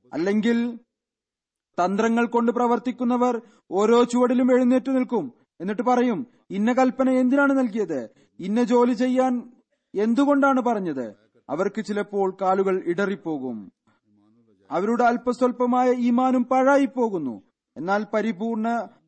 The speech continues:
ഈമാനുള്ള വ്യക്തി തന്റെ ഈമാന്റെ അടിസ്ഥാനം തന്റെ അനുഭവത്തിലാണ് വെക്കുന്നത്.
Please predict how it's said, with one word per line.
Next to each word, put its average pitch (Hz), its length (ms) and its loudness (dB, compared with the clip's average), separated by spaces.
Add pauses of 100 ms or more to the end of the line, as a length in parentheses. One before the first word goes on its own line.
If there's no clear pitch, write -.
ഈമാനുള്ള 226 600 0
വ്യക്തി 220 500 -4 (260)
തന്റെ 202 180 0
ഈമാന്റെ 226 540 2
അടിസ്ഥാനം 226 680 -2
തന്റെ 220 140 -4
അനുഭവത്തിലാണ് 220 800 -2
വെക്കുന്നത്. 143 640 -8